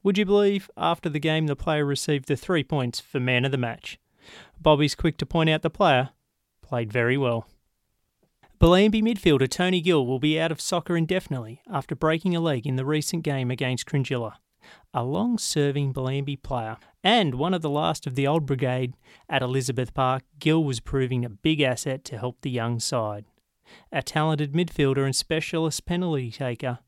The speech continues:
over the years, he is sure to be missed by coach John Frew. Unfortunately for Gill, Cringila didn't have a stretcher available at their Crean Park ground, and he had to wait on the ground for an ambulance. West Fig Tree,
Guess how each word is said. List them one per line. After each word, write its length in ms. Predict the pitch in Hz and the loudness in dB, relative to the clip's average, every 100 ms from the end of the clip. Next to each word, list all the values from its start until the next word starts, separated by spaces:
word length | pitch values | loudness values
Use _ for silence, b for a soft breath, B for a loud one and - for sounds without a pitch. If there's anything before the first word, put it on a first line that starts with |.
| b b - | b b -8
over 160 | 127 | -8
the 100 | 117 | -6
years, 380 | 120 123 123 120 - | -4 -2 -4 -6 -12
he 160 | - 165 | -4 -2
is 60 | |
sure 260 | 156 - 196 | 0 0 2
to 60 | 185 | 0
be 140 | 160 | -2
missed 320 | 135 123 - | -2 -2 -6
by 200 | - 120 | -8 -8
coach 400 | 120 - 117 110 - 139 | -8 -8 -8 -10 -14 -12
John 280 | 123 120 123 | -6 -4 -4
Frew. 340 | - 127 107 - _ _ _ - | -6 -8 -8 -14 _ _ _ -2
Unfortunately 560 | 175 - 226 - 175 | 0 2 0 0 -2
for 120 | 143 127 | -2 -2
Gill, 340 | 127 127 131 | -2 -2 -4
Cringila 500 | - 170 160 208 175 | -2 0 2 2 2
didn't 240 | 120 170 175 | 0 0 0
have 180 | 139 135 | -2 -4
a 40 | |
stretcher 520 | - - 185 - 127 | -6 -4 -4 -4 -4
available 560 | 120 147 170 123 123 147 | -2 -2 -2 -4 -8 -12
at 100 | 117 | -8
their 160 | 127 | -6
Crean 400 | 120 - 156 156 | -8 -8 -4 -4
Park 400 | 147 - 139 135 | -6 -6 -4 -4
ground, 440 | - 139 117 113 - _ B B B B | -6 -6 -6 -10 -18 _ B B B B
and 120 | 131 | -4
he 60 | 123 | 0
had 140 | 131 127 | -2 -2
to 80 | |
wait 260 | 131 175 151 | -4 -2 -2
on 80 | 135 | -2
the 80 | 123 | -2
ground 400 | 143 139 120 - | -2 -2 -2 -6
for 260 | - 135 | -6 -4
an 60 | 123 | -2
ambulance. 640 | 123 123 120 110 156 - - _ _ _ _ _ b b b b b b b b | -2 -4 -6 -10 -12 -18 -20 _ _ _ _ _ b b b b b b b b
West 320 | 127 143 - | 0 0 0
Fig 180 | - 196 | -2 -4
Tree, 340 | - 127 123 | -2 -2 -2